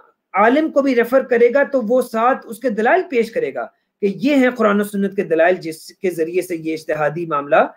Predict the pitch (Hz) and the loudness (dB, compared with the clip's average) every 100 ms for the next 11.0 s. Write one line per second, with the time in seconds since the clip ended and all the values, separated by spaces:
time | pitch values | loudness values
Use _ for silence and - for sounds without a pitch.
0 | _ _ _ _ - - 202 - 143 104 | _ _ _ _ -6 2 0 2 -2 -2
1 | 95 - _ _ _ _ _ _ _ _ | -4 -20 _ _ _ _ _ _ _ _
2 | _ _ _ _ _ _ _ _ _ _ | _ _ _ _ _ _ _ _ _ _
3 | _ _ _ _ _ _ _ _ _ _ | _ _ _ _ _ _ _ _ _ _
4 | _ _ _ - _ _ _ _ _ _ | _ _ _ -12 _ _ _ _ _ _
5 | _ - 190 202 202 180 208 233 233 208 | _ 0 4 4 2 2 2 4 2 2
6 | 240 240 220 208 190 214 220 233 226 202 | 4 2 2 -2 0 0 4 4 2 2
7 | 214 185 170 214 214 175 160 170 175 _ | 2 4 4 2 2 2 2 0 -8 _
8 | 180 170 165 175 214 214 220 208 170 190 | -6 -2 -2 2 0 2 2 4 2 0
9 | 190 175 160 160 175 220 214 196 165 165 | 2 0 2 4 4 2 -2 -4 -2 -4
10 | 226 240 226 214 180 196 165 156 190 156 | -2 0 0 0 -2 0 -2 -2 -2 0